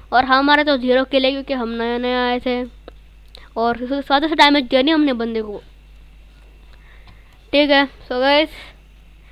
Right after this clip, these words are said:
और एक match खेल लेते क्योंकि दो तीन second बचे थे match के। फ्री फायर choose करते हैं यार ये बंदे। क्यों? मैं, मैं ये choose करूँगा, मैं ये choose करूँगा। क्या choose होता है देखते हैं।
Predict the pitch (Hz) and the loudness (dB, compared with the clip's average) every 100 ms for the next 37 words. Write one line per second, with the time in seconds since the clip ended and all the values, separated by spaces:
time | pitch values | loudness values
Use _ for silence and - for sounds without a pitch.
0 | - - - 262 269 285 285 - - 254 | -20 -12 -2 0 2 2 0 0 -4 -4
1 | 262 262 277 254 240 269 262 - - 247 | -2 -4 -4 -8 -6 -4 -4 -6 -14 -16
2 | 240 277 277 277 285 285 262 262 262 247 | 4 6 6 4 -2 0 0 2 2 2
3 | 254 240 240 226 233 - 254 247 - - | 0 0 2 0 0 0 0 0 -18 -20
4 | - - - - - - - - - - | -20 -20 -20 -20 -20 -20 -20 -20 -12 -6
5 | 254 285 302 302 277 254 240 226 240 269 | -4 4 4 4 0 -4 -4 -4 0 2
6 | 277 269 240 233 220 226 262 247 240 247 | 4 2 0 -4 -6 -6 -4 -2 0 2
7 | 240 220 247 247 240 240 226 220 233 269 | 2 0 2 2 0 -6 -6 -4 0 6
8 | 277 269 254 - 220 220 214 - - - | 4 4 -6 -6 -8 -8 -12 -18 -20 -20
9 | - - - - - - - - - - | -20 -20 -20 -20 -20 -20 -20 -20 -20 -20
10 | - - - - - - - - - - | -20 -20 -20 -20 -20 -20 -20 -20 -20 -20
11 | - - 262 - 269 277 254 269 277 302 | -10 -4 -4 -2 -6 -4 -6 -4 -2 -2
12 | 262 254 - 294 269 | -2 -6 -6 -8 -6